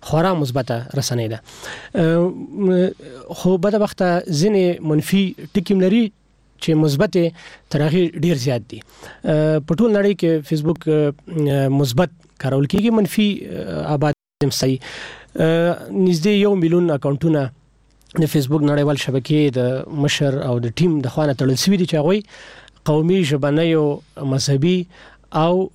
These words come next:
شخصي اړیم باندې تیری کوي. دوی کړکیچو ته لمن وهله، هغه بلاک سوي دي. چې هغه فیسبوک خپل، شکایتو اوریدو یو کمیټه لري، هلته به ایمیل کیږي، هغه به شکایت کیږي، بیا به درجیږي، بیا به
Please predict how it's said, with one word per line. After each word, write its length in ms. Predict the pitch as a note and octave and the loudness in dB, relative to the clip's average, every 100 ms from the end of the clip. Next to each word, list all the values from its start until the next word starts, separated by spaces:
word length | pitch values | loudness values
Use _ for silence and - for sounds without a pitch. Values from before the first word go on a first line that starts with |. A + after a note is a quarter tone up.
| C#3 C3+ C3 B2 - C#3 C3+ | -2 0 0 -2 -4 -2 0
شخصي 340 | D#3 - - G3 D3+ | -2 -2 0 2 2
اړیم 180 | E3 D3 | 2 0
باندې 200 | C3+ D3+ | 0 0
تیری 160 | D3+ E3+ | 0 0
کوي. 120 | C3+ | 0
دوی 100 | D3+ D#3 | 0 -2
کړکیچو 340 | B2+ C3+ D#3+ D3+ | -2 -2 0 0
ته 40 | C3+ | 2
لمن 200 | E3+ F3 | 2 2
وهله، 240 | C#3+ C3+ | 2 0
هغه 120 | C#3 C#3 | 0 -2
بلاک 160 | B2 - | -2 -2
سوي 180 | C3+ A#2+ | -2 -2
دي. 40 | A#2 | -2
چې 60 | D3 D#3+ | 0 0
هغه 140 | F#3+ G3+ - - - | 0 -2 -10 -20 -2
فیسبوک 300 | C#3+ F3 - | 0 0 -2
خپل، 200 | - G3 E3+ D3+ C#3+ C3+ - - | -2 0 2 0 0 -2 -4 -4
شکایتو 420 | D#3 D#3 D#3+ E3 D#3+ D3+ - D#3 C3+ | 0 0 2 2 2 -2 -8 -4 0
اوریدو 260 | C#3 D#3+ D#3 | 2 2 2
یو 80 | B2 | 0
کمیټه 260 | C3+ C#3 E3+ | -2 0 0
لري، 140 | E3+ G3+ - - - _ E3 | 2 0 -4 -20 -20 _ -2
هلته 220 | E3 E3 D3+ | 0 0 0
به 80 | D#3 | 2
ایمیل 220 | F3 E3+ G3+ | 2 0 0
کیږي، 240 | G3 F3+ D#3+ | 0 2 2
هغه 260 | C3 D3 C#3 | 0 0 0
به 300 | C#3 C3+ C#3 | 0 0 -4
شکایت 260 | C#3 D#3+ D3+ | -2 -2 0
کیږي، 160 | F3+ C#3+ | 0 2
بیا 60 | C#3+ | 0
به 80 | C#3 | 0
درجیږي، 300 | C3 E3 F3+ E3 | 0 0 0 0
بیا 80 | |
به 80 | D3+ | 0